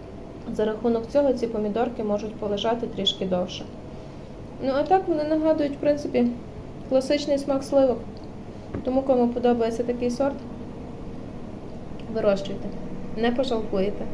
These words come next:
Друзі, а зараз я пропоную вашій увазі ще один сорт. Я сама хочу дуже його подивитися, він насправді червоний, не знаю. Мій телефон передає все ж таки, що він в рожевому кольорі, але він є червоний. Це сливочка, довгий салатний.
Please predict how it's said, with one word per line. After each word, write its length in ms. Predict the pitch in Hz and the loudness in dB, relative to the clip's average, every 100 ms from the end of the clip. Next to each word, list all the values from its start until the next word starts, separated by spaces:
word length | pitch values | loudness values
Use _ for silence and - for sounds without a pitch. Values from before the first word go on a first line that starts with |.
| - - - - - - - | -4 -4 -4 -4 -6 -8 -6
Друзі, 380 | 220 233 226 190 - | 6 6 8 4 2
а 80 | |
зараз 320 | 208 226 233 233 | 4 6 6 2
я 60 | |
пропоную 560 | 233 233 226 214 247 226 | 2 2 4 4 6 6
вашій 380 | 214 214 214 196 | 4 4 4 4
увазі 380 | 208 285 302 | 4 2 2
ще 280 | 214 - 214 | 0 4 6
один 280 | 214 202 196 | 6 6 2
сорт. 340 | 190 202 180 180 | 4 4 4 4
Я 120 | 220 | 0
сама 360 | 214 240 233 226 | 2 4 4 4
хочу 260 | 226 202 214 | 2 2 2
дуже 280 | 196 208 202 | 2 4 4
його 200 | 196 208 | 4 2
подивитися, 760 | 202 190 202 233 294 269 220 | 2 2 4 4 4 2 4
він 160 | 208 254 | 4 6
насправді 520 | 240 233 - 202 208 | 4 4 4 4 4
червоний, 540 | 208 214 202 190 185 190 | 2 0 2 4 6 6
не 140 | 226 | 4
знаю. 360 | 226 190 185 185 | 2 4 6 6
Мій 160 | 208 | 4
телефон 500 | 214 208 208 247 269 | 4 2 2 2 2
передає 460 | 269 208 202 202 208 | 2 2 4 4 4
все 200 | 202 196 | 4 0
ж 120 | 196 | 0
таки, 220 | 208 196 | -2 -2
що 160 | 190 196 | -2 2
він 160 | 196 | 2
в 20 | 196 | 2
рожевому 560 | 214 233 262 254 202 | 2 4 4 4 2
кольорі, 460 | 196 196 196 202 214 - - - - - | 2 4 4 0 -4 -10 -18 -18 -20 -8
але 260 | - 226 240 | 4 10 10
він 220 | 247 277 | 10 6
є 180 | 226 214 | 6 4
червоний. 600 | 214 220 202 196 185 190 | 4 0 2 4 6 4
Це 200 | 190 208 | 2 0
сливочка, 640 | 214 220 233 254 247 - | 0 2 6 4 2 0
довгий 440 | 196 202 196 190 208 | 4 6 4 4 0
салатний. 640 | - 202 196 190 190 208 | 2 2 4 2 0 -6